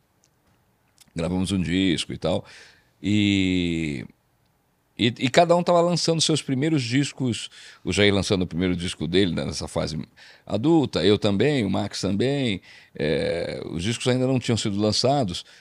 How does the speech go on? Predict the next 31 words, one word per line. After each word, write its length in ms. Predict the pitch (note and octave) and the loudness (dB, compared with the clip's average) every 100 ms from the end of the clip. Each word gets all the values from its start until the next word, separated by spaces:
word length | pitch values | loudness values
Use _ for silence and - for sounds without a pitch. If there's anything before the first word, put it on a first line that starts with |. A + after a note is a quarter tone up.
| _ | _
mas 160 | G2+ - | -2 0
todo 80 | D#3+ | -2
mundo 120 | D#3+ | -2
tava 140 | C#3+ | -2
em 40 | C#3+ | -2
estúdio 320 | - C#3 A2+ | -2 -2 -2
trabalhando, 800 | A#2 C3 C3+ A#2+ D3 A#2 F2 F2 - - - | 0 0 2 2 2 2 -2 -6 -12 -20 -4
e 140 | F2 | -2
a 40 | |
gente 220 | F#2 A#2 G2+ | 0 0 0
via 200 | A#2 B2 | 2 4
de 100 | A2 | 4
outras 340 | B2 A2 F#2 | 2 0 -4
coisas, 320 | A2+ A#2+ F2 | 0 0 0
de 120 | F2 | -4
outras 200 | A2 G2 | -4 -4
produções, 560 | - G2+ E2 - B2 G2+ | -6 -6 -4 -4 -4 -2
então 120 | D3 | -2
era 60 | F#3 | 0
um 20 | |
momento 340 | E3 C#3+ D#3+ D#3 | -2 -2 -6 -4
criativo 480 | C#3+ B2+ - D3+ | -6 -4 -2 -2
muito 220 | C3 D3 D#3+ | -2 -4 -4
interessante. 580 | E3 E3+ - C3 A#2+ - - - - - _ _ _ _ - | -4 -4 -2 -2 -2 -12 -20 -20 -20 -20 _ _ _ _ 0
E 160 | C3 | 4
aí 340 | C3+ D#3 F3 - _ _ - | 6 6 4 0 _ _ 6
lançamos 500 | G3 E3+ C3 A#2+ G#2+ | 6 8 4 2 2
o 60 | |
Artistas 420 | G2+ - G2 G#2 | 0 0 -2 -2
Reunidos, 500 | B2 C#3+ D#3+ E3+ - - _ _ _ _ _ _ _ | -2 0 0 0 -8 -14 _ _ _ _ _ _ _
é, 1400 | G2+ A2+ G#2+ G#2 G2 F#2+ F#2 F2 E2+ E2 D#2 C#2+ C2+ G#1 | 2 6 8 6 4 2 0 -2 -4 -6 -6 -8 -8 -12